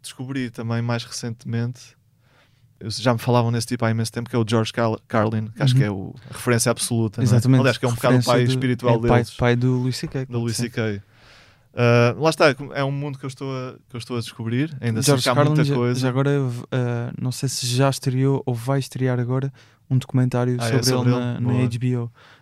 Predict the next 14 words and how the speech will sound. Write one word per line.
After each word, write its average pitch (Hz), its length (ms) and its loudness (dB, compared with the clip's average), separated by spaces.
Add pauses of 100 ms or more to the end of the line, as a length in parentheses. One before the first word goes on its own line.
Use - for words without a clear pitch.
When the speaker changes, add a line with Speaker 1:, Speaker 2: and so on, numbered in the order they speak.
(140)
Speaker 2:
ah, 123 720 -4
que 123 400 -4
é 123 40 -6
American 131 380 4
Dream, 123 300 4
acho 117 240 -4
eu, 120 80 -8
que - 100 -20
se-, - 160 -20 (180)
que - 120 -14
é 123 80 -10
esse 117 160 -16
o - 20 -10
nome. 127 220 -10